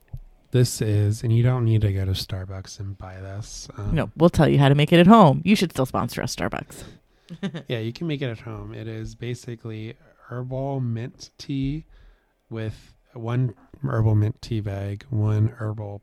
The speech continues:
Speaker 1: peach tea bag with hot lemonade and honey.
Speaker 2: Mm-hmm. It's like half hot water, half honey.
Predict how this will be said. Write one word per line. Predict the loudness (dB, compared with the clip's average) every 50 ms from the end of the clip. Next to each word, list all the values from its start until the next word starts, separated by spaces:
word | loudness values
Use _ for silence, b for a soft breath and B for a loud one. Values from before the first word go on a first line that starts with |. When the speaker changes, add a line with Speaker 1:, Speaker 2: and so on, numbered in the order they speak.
| _ -12
Speaker 1:
peach | -8 -6 -6 -4 -6 -8
tea | -8 -10 -10
bag | -8 -8 -10 -10 -12 -16 -16 -18 -18
with | -16 -14 -14 -14 -14 -16 -18 -20 -20 -20 _ _ _ _ _ _
hot | _ -16 -16 -14 -14 -12
lemonade | -10 -10 -8 -8 -8 -8 -10 -10
and | -10 -10 -10 -10 -10 -12 -16 -18 -18
honey. | -18 -16 -16 -18 -20 -20 _ _ b b b b b b b b b b -8
Speaker 2:
Mm-hmm. | -8 -6 -6 -6 -6 -8 -10 -14 _ -20 -20 -16 -12 -12
It's | -10 -6
like | -6 -6 -4
half | -4 -4 -4 -2 -2
hot | -2 -2 0
water, | 0 0 0 0 -2 -2
half | -2 0 -2 -2 -2
honey. | -4 -4 -4 -4 -4 -6 -8